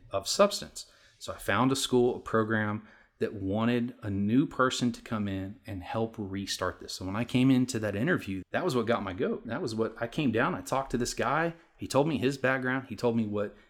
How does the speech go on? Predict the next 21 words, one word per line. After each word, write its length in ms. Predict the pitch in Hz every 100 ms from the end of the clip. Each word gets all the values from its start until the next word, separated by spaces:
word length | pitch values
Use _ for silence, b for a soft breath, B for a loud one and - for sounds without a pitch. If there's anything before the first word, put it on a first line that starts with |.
| b
he 340 | - - 202
saw 420 | - - 101 98 92
as 140 | 92
a 60 | 90
vision. 480 | 92 87 92 98 - b b b
And 80 | 107
I 80 | 101
said, 260 | - 98 92
"Tim, 220 | 180 151
that's 160 | -
perfect. 340 | - 190 92 -
That's 160 | 117
exactly 460 | 113 101 98 - 107
what 120 | 98
I 120 | 95
see. 240 | 123 - 87
So 180 | - 92
if 100 | 107
they 140 | 127
hire 400 | 131 127 147 98
me 360 | 92 90 90